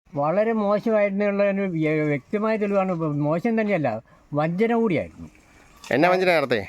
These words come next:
Speaker 1: വഞ്ചന, ഈ അംശാദായം, ഈ ക്ഷേമനിധിയിലേക്ക് ഒരു കർഷകനിൽ നിന്ന് ഒരു ദിവ-, മാ-, ഒരു വർഷത്തിൽ ഒരു ദിവസം പാലളന്നാൽ മതി ഇരുപത് രൂപ അംശാദായം കൊടുക്കണം ഒരു കർഷകൻ, ഒരു വർഷം കൊടുത്താൽ മതി.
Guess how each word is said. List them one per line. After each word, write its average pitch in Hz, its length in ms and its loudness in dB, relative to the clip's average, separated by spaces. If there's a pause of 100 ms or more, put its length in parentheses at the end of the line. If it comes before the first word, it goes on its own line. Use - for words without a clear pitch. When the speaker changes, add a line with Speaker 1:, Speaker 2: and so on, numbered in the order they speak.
(380)
Speaker 1:
വഞ്ചന, 185 420 -2 (440)
ഈ 190 300 -2 (180)
അംശാദായം, 196 880 0
ഈ 175 140 -2
ക്ഷേമനിധിയിലേക്ക് 208 720 0
ഒരു 180 100 0
കർഷകനിൽ 185 560 -2
നിന്ന് 170 260 0 (540)
ഒരു 208 480 -2
ദിവ-, 180 260 -2
മാ-, 170 300 0
ഒരു 185 260 0
വർഷത്തിൽ 180 600 -2
ഒരു 208 220 0
ദിവസം 185 380 -2
പാലളന്നാൽ 160 480 2
മതി 147 380 -2 (380)
ഇരുപത് 170 320 0
രൂപ 151 120 0 (720)
അംശാദായം 165 540 0
കൊടുക്കണം 92 420 -10 (640)
ഒരു 151 140 -2
കർഷകൻ, 131 360 -4 (220)
ഒരു 160 140 -2
വർഷം 160 440 0
കൊടുത്താൽ 123 220 -4
മതി. 90 220 -12